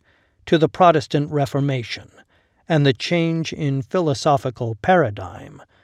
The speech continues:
which epitomizes the Renaissance. Scholar Anna Louise Desormeaux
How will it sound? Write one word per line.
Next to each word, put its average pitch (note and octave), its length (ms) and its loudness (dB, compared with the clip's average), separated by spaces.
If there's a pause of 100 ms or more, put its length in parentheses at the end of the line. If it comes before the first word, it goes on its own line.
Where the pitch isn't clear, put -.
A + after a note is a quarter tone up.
(240)
which D3+ 320 2
epitomizes E3 1040 0 (140)
the D#3 160 2
Renaissance. - 880 -4 (880)
Scholar F#3+ 640 4 (320)
Anna G3 260 2
Louise D3+ 560 2
Desormeaux B2 840 -2